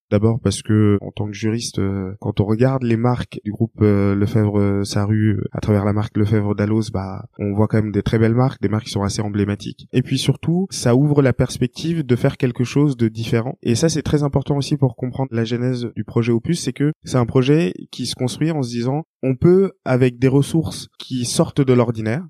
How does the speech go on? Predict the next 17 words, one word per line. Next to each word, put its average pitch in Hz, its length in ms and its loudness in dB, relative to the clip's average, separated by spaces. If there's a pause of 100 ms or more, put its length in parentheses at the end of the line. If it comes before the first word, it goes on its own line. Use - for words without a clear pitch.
(120)
et 107 80 -8
je - 100 -6
pense 127 180 -2
qu'on 113 120 -6
peut 113 120 2
les 104 120 2
qualifier 104 320 -2
comme 104 160 -4
ça 147 160 0
quand 107 160 -6
on 107 80 -4
parle 107 220 0
des 98 80 -2
ressources 104 460 -6
de 104 100 -2
ce - 100 -12
groupe-là, 131 400 -2